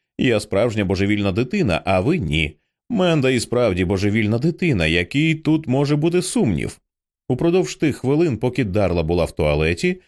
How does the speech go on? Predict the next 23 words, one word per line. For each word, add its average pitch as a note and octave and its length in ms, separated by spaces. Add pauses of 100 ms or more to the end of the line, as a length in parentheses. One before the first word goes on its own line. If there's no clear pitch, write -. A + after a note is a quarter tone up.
(200)
зливаючи E3+ 540
в C#3+ 40
унітаз D3 420
трохи D3 300
випитого A#2+ 500
лимонаду, A#2 640 (420)
божевільна F#2 760
дитина F#2 600
Аменда D#2+ 640 (340)
втішалася F3 600
так D#3 240
несподівано C#3+ 720
одержаною F#2+ 720
волею. D2+ 500 (720)
«Дарло, D#2 560 (460)
тут F#2+ 220
не G2 140
допоможуть G#2+ 540
ані A2 180
бінти, A2 500
ані G2 200
перекис F#2+ 460
водню. D#2 420